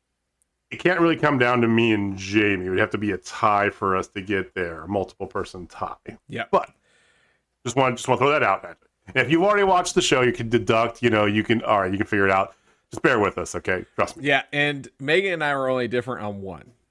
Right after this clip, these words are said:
Speaker 2: So that was the big thing.
Speaker 1: Really?
Speaker 2: We were only different on one, and that was the M J F Darby Allin match. Um,
Speaker 1: Exactly.
Speaker 2: but you and I were different on three. Or four. No, three.
Speaker 1: We were different
Speaker 2: On
Speaker 1: on
Speaker 2: three.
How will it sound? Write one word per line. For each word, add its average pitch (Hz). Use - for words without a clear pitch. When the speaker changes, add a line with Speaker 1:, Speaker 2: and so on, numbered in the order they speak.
Speaker 2:
So 127
that 147
was 131
the 120
big 101
thing. 107
Speaker 1:
Really? 104
Speaker 2:
We 123
were 151
only 143
different 131
on 120
one, 107
and 104
that 117
was 120
the 113
M 110
J 110
F 101
Darby 98
Allin 73
match. -
Um, 107
Speaker 1:
Exactly. 95
Speaker 2:
but 113
you 143
and 143
I 185
were 135
different 113
on 101
three. 76
Or 110
four. -
No, 135
three. 110
Speaker 1:
We 147
were 214
different 170
Speaker 2:
On 135
Speaker 1:
on 113
Speaker 2:
three. 101